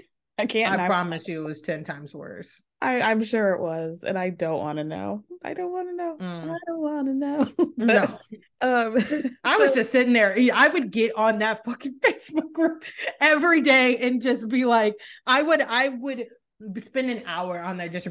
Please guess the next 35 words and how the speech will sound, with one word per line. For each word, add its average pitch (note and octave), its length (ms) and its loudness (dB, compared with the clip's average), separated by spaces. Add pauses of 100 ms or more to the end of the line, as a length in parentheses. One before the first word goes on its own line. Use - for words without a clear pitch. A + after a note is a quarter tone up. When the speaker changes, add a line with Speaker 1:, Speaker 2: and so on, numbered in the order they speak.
Speaker 2:
reading G3 320 2
comments, F3+ 480 -4
reading F3+ 520 -4
this, E3+ 380 -4
like, D#3 360 -10
oh D#3+ 360 -6
my - 140 -20
God. - 1080 -4 (220)
<laughs> - 380 -8 (1600)
Speaker 1:
Oh - 280 -12
no. - 580 -14 (120)
Oh C4 140 -10
God. - 460 -8
Speaker 2:
Entertaining. G#3 680 2 (260)
Speaker 1:
Um, - 320 2 (280)
yeah. E3 560 0 (760)
Whew, F#4+ 240 6 (140)
okay, A#3 280 4
so E4 160 0
back C5+ 200 2
to A#4+ 180 6
Sam. G#3 300 2
Like, G3+ 320 0
uh, B3 80 2
the A#3 180 0
first D#4 360 0
she G#4 100 0
lays C4 300 -2
eyes, G#3 360 -2
the G#3 140 -8
first D4+ 240 -4
minute G#3+ 180 -2
she A3 140 -6
lays G3 200 -4
eyes, F3+ 260 -6